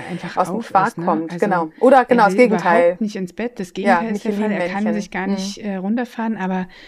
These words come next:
Speaker 1: dieser Wechsel, den hatten wir in der Wackelzahnpubertät eh schon mal angesprochen, der hat sich jetzt gefühlt noch mal verstärkt von,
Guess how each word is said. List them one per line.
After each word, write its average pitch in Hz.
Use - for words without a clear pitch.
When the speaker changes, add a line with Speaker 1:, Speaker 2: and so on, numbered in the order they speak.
Speaker 1:
dieser 185
Wechsel, 208
den 185
hatten 202
wir 208
in 190
der 185
Wackelzahnpubertät 190
eh 220
schon 202
mal 196
angesprochen, 196
der 180
hat 196
sich 202
jetzt 196
gefühlt 202
noch 190
mal 190
verstärkt 196
von, 208